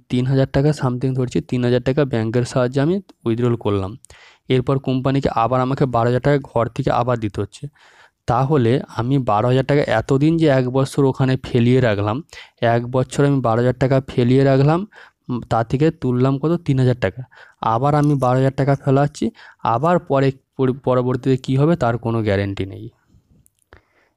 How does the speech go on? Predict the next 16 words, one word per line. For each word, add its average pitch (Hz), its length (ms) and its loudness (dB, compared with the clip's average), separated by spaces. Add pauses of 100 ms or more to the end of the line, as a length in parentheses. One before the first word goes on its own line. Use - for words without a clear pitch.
(140)
যদিও 131 520 2
কোম্পানি 135 460 0
নভেম্বর 123 580 -2
মাসে 127 320 -2
ফিরে 113 320 0
আসে, 101 320 -4 (220)
তবেই 123 300 0
আমি 139 160 2
এই 120 140 0
কথাগুলো 113 380 -4
বলছি। 101 360 -10 (460)
আদৌ 107 360 0
যে 127 120 2
নভেম্বর 120 480 0
মাসে 120 300 0
আসবে, 110 520 0